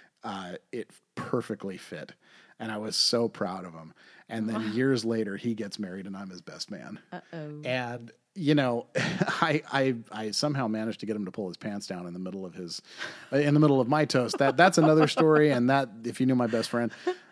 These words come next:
Speaker 1: that's the way he is. But I, uh, I, I kind of told that story about him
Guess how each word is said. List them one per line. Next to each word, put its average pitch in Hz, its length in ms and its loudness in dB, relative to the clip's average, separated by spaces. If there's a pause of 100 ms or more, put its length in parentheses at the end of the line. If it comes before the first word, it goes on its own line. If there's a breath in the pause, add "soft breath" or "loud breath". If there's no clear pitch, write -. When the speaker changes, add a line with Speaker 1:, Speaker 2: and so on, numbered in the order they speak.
Speaker 1:
that's 120 360 0
the 127 80 -2
way 117 140 2
he 113 240 -2
is. 113 220 -2
But 110 320 -4 (100)
I, 113 300 -6 (480)
uh, 110 300 -4 (100)
I, 113 220 -6
I 131 120 -6
kind 143 300 -2
of 113 120 -2
told 147 360 0
that 98 220 -4
story 120 540 -4
about 98 460 -10
him 98 440 -8